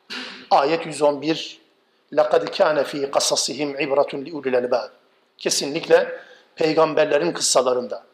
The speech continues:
Yakup'un, Yusuf'un değil sadece, bütün peygamberlerin kıssalarında ibretler var, dersler vardır. Herkes için değil tabii ki.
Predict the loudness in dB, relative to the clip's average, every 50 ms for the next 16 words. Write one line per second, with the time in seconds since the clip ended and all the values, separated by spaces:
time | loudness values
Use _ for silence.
0 | _ _ _ _ _ _ _ _ _ 2 4 4 4 4 2 0 0 0 -2 -4
1 | -4 -8 -8 -8 -8 -6 -4 -2 0 0 0 -2 -2 -2 -2 0 0 0 -2 -4
2 | -8 -14 -16 _ _ _ _ _ _ _ -4 -2 2 2 4 2 2 2 2 2
3 | 4 4 4 4 4 0 0 2 2 0 0 0 -4 -4 -2 -2 2 2 4 4
4 | 4 2 2 2 4 4 4 2 0 -8 -12 -16 -20 -20 _ _ _ -8 -6 -6
5 | -2 0 0 0 0 2 2 2 2 2 0 -2 -4 -8 -12 -14 -16 -18 _ _
6 | _ _ 0 0 0 2 2 2 2 4 6 6 4 4 4 0 -4 -4 -6 -14
7 | -18 -4 2 4 4 6 6 2 2 0 0 0 0 0 0 0 0 0 2 2
8 | 2 2 2 -4 -8 -10 -12